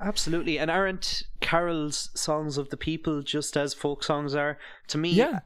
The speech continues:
Speaker 1: to me, a carol is just another form of folk song.
Speaker 2: Yeah.
Speaker 1: Even, even art songs are forms of folk song when you think about it. There's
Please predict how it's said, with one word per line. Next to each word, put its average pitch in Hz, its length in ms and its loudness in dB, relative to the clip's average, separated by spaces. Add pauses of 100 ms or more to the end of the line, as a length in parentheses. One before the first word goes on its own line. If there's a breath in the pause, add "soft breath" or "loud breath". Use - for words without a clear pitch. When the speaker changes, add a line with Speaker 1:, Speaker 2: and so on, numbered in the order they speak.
(160)
Speaker 1:
to 156 120 -2
me, 156 220 0
a 139 40 0
carol 151 460 0
is 143 160 -2
just 160 240 -2
another 147 260 0
form 156 320 0
of 131 80 -2
folk 127 280 -2
song. 117 320 -4 (420 soft breath)
Speaker 2:
Yeah. 151 220 6
Speaker 1:
Even, 175 240 -2
even 175 200 0
art 214 300 2
songs 123 460 -2
are 120 80 0
forms 120 420 0
of 107 100 -4
folk 110 320 -2
song 107 380 -2
when 113 140 -2
you 107 80 -2
think 117 240 -2
about 110 260 -2
it. - 160 -6
There's 135 300 0